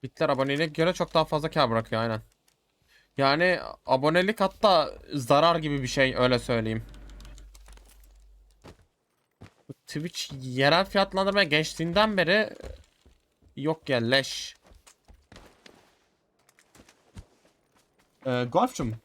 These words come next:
altıncı ayın kutlu olsun. Teşekkür ederiz. Kanal için çok karlı. Ya sizin için de aslında mesela sen, ee,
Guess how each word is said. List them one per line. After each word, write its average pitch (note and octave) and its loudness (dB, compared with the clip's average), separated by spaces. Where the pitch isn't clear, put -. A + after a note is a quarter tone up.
altıncı C#3 -4
ayın F3+ -6
kutlu G3 -6
olsun. F#3+ -4
Teşekkür B2+ -4
ederiz. C3 -2
Kanal C#3 2
için F3 -6
çok D3+ -6
karlı. B2 0
Ya A#2+ 0
sizin C3+ -4
için G#3+ -4
de - 4
aslında D#3 2
mesela E3 0
sen, F3+ -4
ee, B2 -4